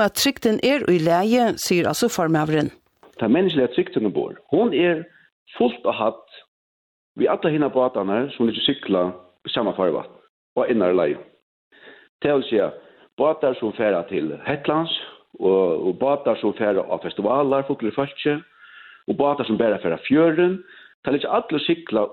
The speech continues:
Speaker 2: i akkurat samme farvann som båtar, smarte båtar, i, eh, bølge fem A. Og det er her som, og, og det er her som vi har skått opp, at alle båtar som er i innere leie, tar kom under samme treit.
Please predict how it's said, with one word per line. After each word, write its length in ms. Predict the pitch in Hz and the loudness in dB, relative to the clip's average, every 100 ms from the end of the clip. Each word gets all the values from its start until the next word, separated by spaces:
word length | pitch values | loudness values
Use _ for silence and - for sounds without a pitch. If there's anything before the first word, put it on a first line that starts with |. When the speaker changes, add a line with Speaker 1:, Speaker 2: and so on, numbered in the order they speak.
| 104 | -4
Speaker 2:
i 80 | 92 | -4
akkurat 360 | 190 - 175 - | -4 -2 -2 0
samme 300 | 151 131 107 | 0 0 0
farvann 600 | 131 131 120 123 156 220 - _ _ _ _ - | 0 0 0 0 -2 -2 -6 _ _ _ _ -2
som 280 | 147 147 156 - _ | 0 2 -2 -10 _
båtar, 500 | 123 123 - 113 123 120 | 0 0 0 -2 -2 -4
smarte 260 | - 120 107 | -2 0 2
båtar, 420 | 101 101 101 110 110 - - _ - | 0 0 2 0 -2 -12 -20 _ 0
i, 200 | 120 120 - - _ _ - | 2 2 -2 -20 _ _ -6
eh, 120 | 90 98 | -4 -2
bølge 260 | 113 - 107 - | -2 -2 -2 0
fem 220 | 113 113 - | 0 0 -6
A. 160 | - - - _ _ _ _ _ _ - - - - _ | -10 -10 -16 _ _ _ _ _ _ -20 -20 -20 -20 _
Og 120 | 120 120 | -4 0
det 140 | 180 | 0
er 80 | 156 | 0
her 180 | 160 160 | -2 0
som, 420 | 139 120 110 107 - _ - | 0 2 0 -6 -16 _ 0
og, 240 | 123 120 - - | 2 0 -4 -8
og 100 | 131 | -2
det 80 | 147 | -2
er 80 | |
her 120 | 165 165 | -2 -4
som 100 | 123 | -4
vi 80 | |
har 140 | 120 110 | -2 -2
skått 220 | 113 101 | -2 2
opp, 340 | 117 226 - - _ - - - - | 4 2 -2 -16 _ -20 -20 -20 -6
at 160 | 113 165 | -2 0
alle 200 | 175 156 | -2 -2
båtar 340 | 139 135 117 | 0 0 -2
som 100 | 117 - | -4 0
er 200 | 117 101 | 2 2
i 60 | - 143 | 0 2
innere 240 | 165 151 151 | 2 2 0
leie, 320 | 156 170 190 208 - _ _ _ - | 0 0 0 -4 -12 _ _ _ -4
tar 140 | 156 - | -4 -2
kom 140 | - | -2
under 160 | 147 - | -2 0
samme 280 | 147 123 - | 0 2 0
treit. 280 | 92 90 | 0 -2